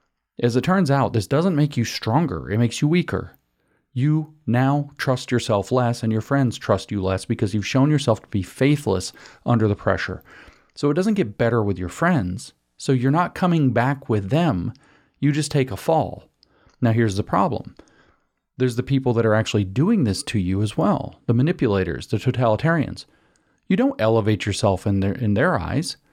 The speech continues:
You just showed that you can be broken. So they're going to break you until they break you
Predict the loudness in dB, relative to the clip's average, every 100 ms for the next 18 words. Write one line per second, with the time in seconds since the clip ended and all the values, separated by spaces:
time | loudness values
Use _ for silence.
0 | _ -2 0 0 0 0 0 -2 -2 -2
1 | 0 0 0 0 0 0 -4 -6 -12 _
2 | -16 -4 -2 0 0 0 0 0 0 0
3 | 0 0 0 2 0 0 -2 -2 0 0
4 | 0 -2 -2